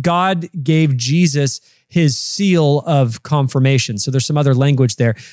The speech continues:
But a seal can also refer to a mark of ownership. And that's another way to look at that. I think that's helpful. Uh, Ephesians one thirteen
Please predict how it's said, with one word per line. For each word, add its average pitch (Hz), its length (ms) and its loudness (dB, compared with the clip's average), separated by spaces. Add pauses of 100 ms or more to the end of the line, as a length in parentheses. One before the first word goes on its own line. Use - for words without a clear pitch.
But 175 140 0
a 170 40 2
seal 240 520 0
can 170 180 -2
also 180 540 0
refer 147 440 0
to 139 380 0
a 139 120 -2
mark 127 460 -2
of 120 280 -2
ownership. 220 520 0 (480)
And 143 140 2
that's 170 140 -2
another 170 260 0
way 196 140 2
to 196 80 2
look 208 160 2
at 208 80 -2
that. 208 160 -2
I 135 60 -4
think 160 120 0
that's 147 160 -4
helpful. 214 460 -2 (280)
Uh, 147 200 0
Ephesians 160 800 0
one 165 560 2
thirteen 156 720 0